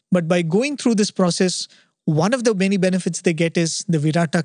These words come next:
king is actually battling from their side. But apart from that, there are many, many blessings which they receive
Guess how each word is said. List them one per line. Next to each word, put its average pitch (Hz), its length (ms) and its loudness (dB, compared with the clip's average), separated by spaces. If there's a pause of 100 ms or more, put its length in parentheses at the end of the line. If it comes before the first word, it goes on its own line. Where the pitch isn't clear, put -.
king 180 300 0
is 156 140 0
actually 170 320 0
battling 156 400 -2
from 156 200 -2
their 160 160 2
side. 175 360 -2 (460)
But 160 120 0
apart 190 360 0
from 214 200 2
that, 190 200 0
there 175 120 2
are 165 80 0
many, 180 220 2
many 202 220 2
blessings 165 480 0
which 156 200 -2
they 165 120 2
receive 156 420 0